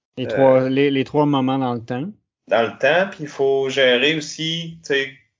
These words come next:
Speaker 2: comment je vais en gagner dans la, les trois premiers versus les, les trois derniers. Parce que, dans le fond, au début de, d'une manche, là, quand on reçoit nos douze cartes, c'est à ce moment-là qu'on doit déclarer combien de, de levées qu'on va être capable d'aller chercher.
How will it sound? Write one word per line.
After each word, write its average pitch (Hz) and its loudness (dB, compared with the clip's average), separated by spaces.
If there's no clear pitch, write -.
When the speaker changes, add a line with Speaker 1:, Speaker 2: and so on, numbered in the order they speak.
Speaker 2:
comment 139 -2
je 139 -8
vais 139 2
en 131 2
gagner 127 2
dans 123 0
la, 107 2
les 107 -10
trois 123 0
premiers 127 0
versus 123 -8
les, 110 -16
les - -20
trois 120 -2
derniers. 113 -6
Parce 123 -6
que, 117 0
dans 120 0
le 117 -2
fond, 147 -2
au 156 -2
début 147 -8
de, 104 -4
d'une 117 -10
manche, 120 -4
là, - -10
quand 147 -6
on 104 -8
reçoit 135 -6
nos 120 -6
douze 113 -8
cartes, 160 -2
c'est - -4
à 113 -2
ce 123 -8
moment-là 127 2
qu'on 117 0
doit 117 4
déclarer 120 0
combien 127 0
de, 104 -2
de 110 -2
levées 104 0
qu'on 135 0
va 104 0
être 98 -10
capable 110 0
d'aller 101 0
chercher. - -12